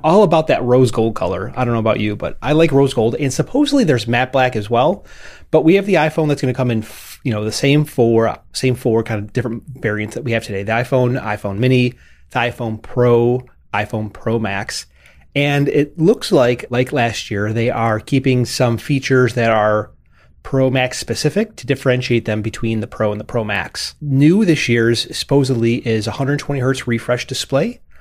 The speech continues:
along with the directional thinking that, that we're gonna get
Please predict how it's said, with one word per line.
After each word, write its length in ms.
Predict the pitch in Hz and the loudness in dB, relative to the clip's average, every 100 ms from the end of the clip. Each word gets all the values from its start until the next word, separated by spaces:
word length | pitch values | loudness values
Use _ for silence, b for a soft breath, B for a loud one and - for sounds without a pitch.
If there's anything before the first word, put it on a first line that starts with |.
| b b b - | b b b -6
along 560 | 127 117 120 123 123 113 | -2 2 2 2 2 2
with 440 | 117 117 - - - - - | 2 2 -2 -8 -8 -12 -10
the 100 | 120 | -4
directional 480 | 117 131 151 - 151 | 2 2 2 0 -2
thinking 560 | 123 - - 196 156 131 | -2 -4 2 4 4 2
that, 160 | 123 | 0
that 100 | 127 | 0
we're 120 | 127 | 0
gonna 120 | 127 117 | 2 2
get 240 | 123 117 | 2 0